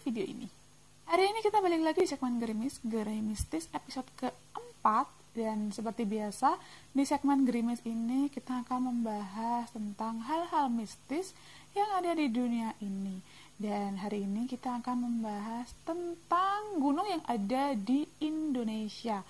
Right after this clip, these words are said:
Eh, pasti kalau kalian sering naik gunung, pasti tahu tentang gunung ini dan cerita-cerita mistisnya.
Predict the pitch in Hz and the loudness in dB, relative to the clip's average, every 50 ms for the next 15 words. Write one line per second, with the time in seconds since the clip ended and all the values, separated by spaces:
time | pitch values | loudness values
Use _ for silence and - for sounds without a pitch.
0 | - - - - - - - - - - - 226 208 208 196 196 190 190 196 190 | -14 -20 -20 -20 -20 -20 -20 -20 -20 -12 -10 -8 -6 -4 -4 -4 -4 -4 -4 -4
1 | 190 190 - - 202 202 - 254 240 - 233 226 220 214 220 214 220 220 220 214 | -4 -6 -6 -6 -8 -6 -6 -8 -4 -2 -2 -2 0 0 0 0 0 0 0 0
2 | 214 214 208 214 214 - - 262 247 247 240 233 233 226 - 190 208 214 214 226 | 0 0 0 -2 -4 -4 -4 -4 -2 -2 -2 -2 -2 -2 -4 -4 -2 -2 -2 -2
3 | 233 233 - 226 214 - - - 302 311 320 330 320 - - - - - 208 208 | -2 -4 -4 -6 -8 -8 -6 -4 -2 -2 -2 -2 -6 -10 -16 -18 -10 -6 -4 -2
4 | 220 233 247 247 247 247 - - 202 202 196 - 214 208 196 196 202 190 208 208 | 0 0 0 -2 -4 -8 -8 -6 -6 -4 -2 -2 -2 -2 -2 -2 -4 -4 -2 -2
5 | 196 202 196 196 - - - - 214 214 214 202 190 214 202 196 190 - 240 254 | -2 -2 -4 -6 -8 -10 -6 -4 -2 -2 -2 -2 -2 -2 -2 -4 -4 -4 -4 -4
6 | 262 254 - 240 226 226 214 - 233 226 220 - - - - 226 220 214 208 208 | -2 0 0 0 0 -2 -4 -6 -6 -6 -6 -6 -6 -4 0 0 0 0 -2 -4
7 | 196 - - - - - - - - 214 - - - - - 202 - - - - | -8 -16 -20 -20 -20 -20 -18 -14 -12 -12 -10 -12 -12 -14 -14 -14 -14 -14 -16 -14
8 | - | -16